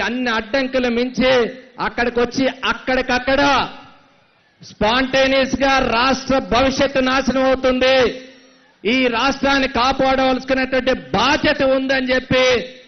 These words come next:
అక్కడికక్కడ తెలుగుదేశం పార్టీతో కలిసి నడవాలని చెప్పి నిర్ణయం తీసుకున్నటువంటి పవన్ కళ్యాణ్ గారికి తెలుగుదేశం పార్టీ యావత్ కార్యకర్తలు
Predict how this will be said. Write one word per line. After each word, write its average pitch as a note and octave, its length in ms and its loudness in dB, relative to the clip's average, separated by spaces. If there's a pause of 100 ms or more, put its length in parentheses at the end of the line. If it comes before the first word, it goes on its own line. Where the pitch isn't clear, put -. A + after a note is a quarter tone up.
(200)
అక్కడికక్కడ A3+ 680 -4 (200)
తెలుగుదేశం A#3 680 0
పార్టీతో A3+ 480 0 (240)
కలిసి C4 380 0 (160)
నడవాలని C#4+ 520 2
చెప్పి C4+ 220 0
నిర్ణయం C4 340 2
తీసుకున్నటువంటి B3 680 0 (420)
పవన్ C#4 380 0
కళ్యాణ్ C4 420 0
గారికి B3+ 360 0 (440)
తెలుగుదేశం C4 600 2 (100)
పార్టీ B3+ 320 0 (400)
యావత్ D4 520 0 (140)
కార్యకర్తలు C4 640 0